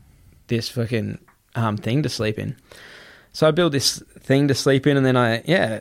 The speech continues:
trek off the next day. Now the next day is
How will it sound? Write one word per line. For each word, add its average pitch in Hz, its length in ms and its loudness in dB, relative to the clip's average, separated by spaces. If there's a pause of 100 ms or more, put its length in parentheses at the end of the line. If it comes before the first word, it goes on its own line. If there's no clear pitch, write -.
(120)
trek - 280 -2
off 127 140 2
the 127 80 0
next 113 280 0
day. 127 300 2
Now 123 180 2
the 117 100 0
next 139 280 -2
day 120 320 2
is - 260 -12